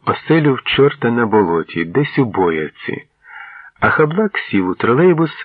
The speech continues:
що йшов на Нивки. На вулиці Щербакова мешкав перший власник Білої Волги.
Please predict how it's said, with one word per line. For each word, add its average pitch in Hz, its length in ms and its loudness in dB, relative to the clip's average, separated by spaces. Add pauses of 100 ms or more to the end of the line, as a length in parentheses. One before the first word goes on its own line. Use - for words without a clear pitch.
(160)
що - 260 -2
йшов 151 320 -2
на 120 140 0
Нивки. 76 500 -6 (840)
На 95 140 0
вулиці 110 400 2
Щербакова 95 840 0 (500)
мешкав 147 560 0
перший 151 440 0
власник 87 600 -4
Білої 82 360 -2
Волги. 78 500 -2